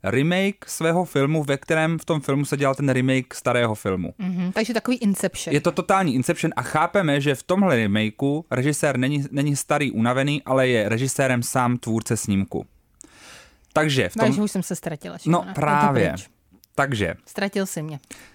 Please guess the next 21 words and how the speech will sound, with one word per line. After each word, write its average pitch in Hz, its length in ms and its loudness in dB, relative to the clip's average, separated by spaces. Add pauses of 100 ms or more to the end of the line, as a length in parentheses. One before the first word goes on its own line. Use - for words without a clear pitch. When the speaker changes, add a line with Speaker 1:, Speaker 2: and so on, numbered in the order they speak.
(360)
Speaker 1:
představ 202 380 4
Speaker 2:
Tududum. 143 140 0
Speaker 1:
si, 127 160 4
že 135 180 2
Olivier 160 360 4
Assayas 147 220 0
natočí 147 380 -2
film 95 520 -2 (680)
a 139 60 -4
pak 160 180 0
natočí 165 280 0
seriál 151 360 4
o 123 40 -2
sobě. 107 340 0 (680)
Speaker 2:
Mhm. 208 440 2 (200)
Speaker 1:
Vlastně 170 280 2
takhle 151 240 2
jednoduchá 123 340 2
ta 123 80 -2
situace 101 360 -2
je. 82 160 -4